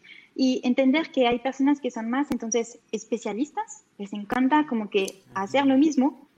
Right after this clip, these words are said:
Speaker 1: Son personas que le gusta más la rutina, le gusta más como que la estabilidad.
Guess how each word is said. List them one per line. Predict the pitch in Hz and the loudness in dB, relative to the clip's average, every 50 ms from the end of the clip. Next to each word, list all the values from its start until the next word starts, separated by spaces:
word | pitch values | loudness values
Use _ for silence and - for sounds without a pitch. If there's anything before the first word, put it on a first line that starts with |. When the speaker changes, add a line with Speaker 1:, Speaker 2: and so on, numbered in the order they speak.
| _ | _
Speaker 1:
Son | - - 226 277 | -10 -2 -2 -2
personas | 359 - 320 294 - 285 294 311 302 | 0 0 -2 2 4 4 4 4 4
que | - 269 285 285 - - - | 2 -2 -2 -2 -6 -10 -2
le | 233 226 214 | 0 0 0
gusta | 208 220 - - 208 185 | 0 -4 -8 -8 -10 -10
más | 185 220 247 - | -8 -10 -8 -6
la | 277 285 | -4 -2
rutina, | 285 277 285 - - 330 320 233 247 294 - _ _ _ _ _ _ _ _ _ - | -2 -2 -2 -2 -2 0 0 2 0 -2 -6 _ _ _ _ _ _ _ _ _ -2
le | 226 220 | -2 -2
gusta | 208 220 208 - 214 | -2 -2 -6 -6 -6
más | 202 214 247 277 277 | -2 0 0 0 0
como | - 277 254 247 | 0 0 0 0
que | 240 247 233 | 2 0 0
la | 226 220 | 2 2
estabilidad. | 226 240 226 - - 370 339 285 285 330 294 202 214 226 | 0 -2 -2 0 0 2 2 4 2 2 2 0 -4 -8